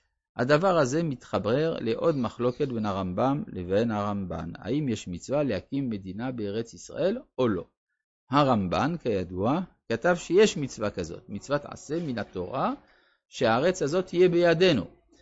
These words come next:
זאת אומרת שלפי הרמב"ן, כשבן גוריון, זכותו יגן עלינו, אה,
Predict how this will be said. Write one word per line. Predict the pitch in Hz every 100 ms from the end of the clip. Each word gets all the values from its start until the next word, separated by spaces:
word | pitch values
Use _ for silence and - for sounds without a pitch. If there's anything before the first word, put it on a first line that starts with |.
| _ _
זאת | 123 127
אומרת | 123 143 160 165
שלפי | 147 113 - 143
הרמב"ן, | 110 90 87 123 190 233 247 _ _ -
כשבן | 104 - 123 110
גוריון, | 110 104 107 143 110
זכותו | 95 - 101
יגן | 139 117 127
עלינו, | 117 104 98 82 - _ _ _ _ -
אה, | 95